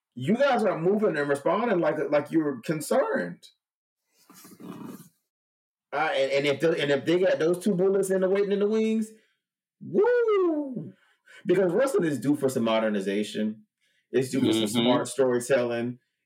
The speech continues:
Speaker 1: It's due for something fresh that we haven't seen, some new matchups. I mean, think we, we, we've been watching fucking the, the War Raiders take on, um, Almost Phenomenal for the last three weeks, and I ain't been, I ain't been, I mean, like, I, I couldn't be no more bothered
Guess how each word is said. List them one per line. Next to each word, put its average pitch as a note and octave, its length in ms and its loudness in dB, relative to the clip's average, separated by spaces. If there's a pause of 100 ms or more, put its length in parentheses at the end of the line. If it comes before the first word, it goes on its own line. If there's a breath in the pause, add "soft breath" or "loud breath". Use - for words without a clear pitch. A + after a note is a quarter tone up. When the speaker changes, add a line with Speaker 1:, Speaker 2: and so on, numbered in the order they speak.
Speaker 1:
It's C#3+ 180 0
due C3 140 -2
for A#2+ 80 -4
something A2 360 -4
fresh A#2+ 220 0
that A2+ 100 0
we A#2 120 -2
haven't F3 280 0
seen, B2+ 360 -2
some G#2 220 -2
new G2+ 120 -2
matchups. B2 640 -2 (260 loud breath)
I F3+ 80 0
mean, F3 160 2
think F3 180 0
we, F#3+ 80 2
we, E3+ 240 0
we've E3+ 220 -2
been E3 120 -2
watching C#3 540 0
fucking C3 460 -2
the, A#2+ 180 -2
the A2+ 120 -2
War C3 220 2
Raiders B2 400 0
take C3 240 0
on, A#2+ 320 -2
um, A2 440 -2 (540 soft breath)
Almost C3 340 0
Phenomenal B2+ 440 -2
for A#2 120 -2
the A2+ 80 0
last A#2 480 -2 (200)
three C#3 160 0
weeks, C3 300 -2
and B2 160 -2
I A#2+ 40 0
ain't A#2+ 120 -2
been, A2+ 260 -2
I B2 60 -2
ain't A2+ 140 -2
been, A#2 200 -4
I C3 40 0
mean, B2 160 -2
like, A2+ 280 0 (140)
I, A2+ 260 -2
I B2 40 -2
couldn't A2 400 -4
be A2 220 -6 (120)
no A#2+ 240 -4
more A2+ 140 -4
bothered G#2+ 340 -4